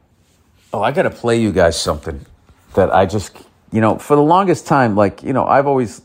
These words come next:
liked the band Journey, right? But I never for whatever reason, I just never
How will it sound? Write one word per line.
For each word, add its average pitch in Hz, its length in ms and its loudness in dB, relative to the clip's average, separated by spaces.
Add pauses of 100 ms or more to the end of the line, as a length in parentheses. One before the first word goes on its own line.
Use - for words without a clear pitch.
(120)
liked 104 320 0
the 95 80 -6
band 87 380 -4
Journey, 80 400 -6
right? 85 280 -6 (160)
But 98 140 0
I 110 100 4
never 110 420 0 (300)
for 117 80 -4
whatever 135 320 0
reason, 110 360 -2
I 92 120 -4
just 101 240 -8
never 98 480 -2